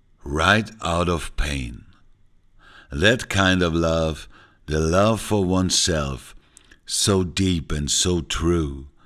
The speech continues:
is not just a concept. And I reveal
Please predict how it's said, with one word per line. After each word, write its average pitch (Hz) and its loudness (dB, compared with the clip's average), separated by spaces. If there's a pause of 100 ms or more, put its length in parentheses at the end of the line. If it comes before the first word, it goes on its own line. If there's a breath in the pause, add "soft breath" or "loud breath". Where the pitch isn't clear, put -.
(580 soft breath)
is 73 -4
not 110 2
just 95 2
a 78 -4
concept. 92 -2 (1000)
And 76 -2
I 80 2
reveal 87 2